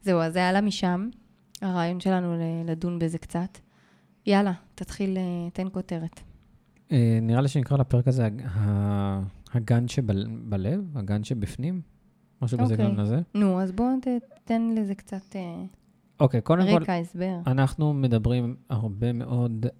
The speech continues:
Speaker 2: על אוכל בריא, אה, ונפש בריאה וכל הדברים האלה, אבל הרבה פעמים אנחנו לא חושבים על המוח הבריא שלנו. ובתוך הדברים צריך להבין ש-,
Speaker 1: אתה
Speaker 2: אה,
Speaker 1: מתכוון ל-, כאילו למיינד?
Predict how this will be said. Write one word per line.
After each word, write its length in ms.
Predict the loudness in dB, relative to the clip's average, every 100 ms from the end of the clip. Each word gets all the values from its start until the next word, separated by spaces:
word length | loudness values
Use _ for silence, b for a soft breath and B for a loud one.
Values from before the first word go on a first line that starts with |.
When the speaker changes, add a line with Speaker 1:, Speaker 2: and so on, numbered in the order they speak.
| -6
Speaker 2:
על 220 | -6 -6 -2
אוכל 220 | -2 0
בריא, 400 | 2 2 2 0 -2 -6 _ _ _
אה, 60 | 0 2 0 0 0 -2 -4 -6 -8 -6 -4
ונפש 680 | 0 0 0 -2 -2 -2 -2
בריאה 260 | 0 2 2 0
וכל 260 | 0 0
הדברים 340 | 2 0 0 2
האלה, 220 | 2 2
אבל 200 | 2 0
הרבה 220 | 2 2
פעמים 260 | 2 2 0
אנחנו 200 | 0 0
לא 40 |
חושבים 280 | -2 -2 0
על 60 | 0
המוח 360 | 2 0 0
הבריא 280 | -2 0 -2
שלנו. 340 | -2 -4 -4 -8 b b b b b b -8
ובתוך 580 | -2 0 2 2 0
הדברים 280 | 0 0 0
צריך 180 | 0 0
להבין 320 | 0 2 0
ש-, 160 | -2 -2 -2 -4 -10 _ _ _
Speaker 1:
אתה 120 | -2 -2
Speaker 2:
אה, 60 |
Speaker 1:
מתכוון 360 | -2 -2 -2 -2
ל-, 240 | 0 -2 -2
כאילו 200 | -4 -4
למיינד? 600 | -6 -6 -6 -4 -6